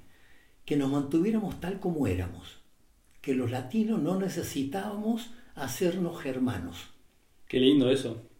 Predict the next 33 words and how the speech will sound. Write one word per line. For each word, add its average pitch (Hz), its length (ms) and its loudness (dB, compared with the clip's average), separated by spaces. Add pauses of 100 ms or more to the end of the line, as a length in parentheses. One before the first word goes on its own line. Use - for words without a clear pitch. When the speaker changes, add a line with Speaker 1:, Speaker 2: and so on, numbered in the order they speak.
Speaker 1:
¿Eh? - 300 -4
Sino 156 420 -2
que 185 400 4 (440)
tuviéramos 175 480 2
conciencia 147 640 0
de 127 120 4
los 120 180 -2
talentos 180 460 0
que 180 80 -2
tenemos, 226 520 4 (1000)
entreguemos 147 720 2
esos - 180 -6
talentos 208 640 -2 (720)
y 170 100 -2
tengamos 214 500 2
conciencia 214 480 2
que - 80 0
tenemos 180 400 0
también 165 360 0
límites 120 640 2 (240)
y 143 120 2
defectos. - 640 -2 (400)
Y 139 60 4
entonces 151 340 2
dejarnos 143 460 -2
ayudar 156 440 0
por 135 140 2
los 143 160 2
otros 190 480 -2 (260)
a 127 100 -4
superar 139 480 0
los 139 160 -4
defectos. - 440 -8